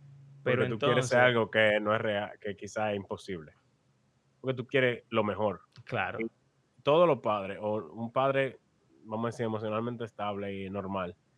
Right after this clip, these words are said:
Speaker 2: y cristiano principalmente, <laughs> quiere lo mejor,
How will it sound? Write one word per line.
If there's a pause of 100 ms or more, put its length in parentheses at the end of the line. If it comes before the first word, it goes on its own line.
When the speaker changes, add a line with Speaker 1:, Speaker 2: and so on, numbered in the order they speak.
(560)
Speaker 2:
y
cristiano
principalmente, (120)
<laughs> (180)
quiere
lo
mejor,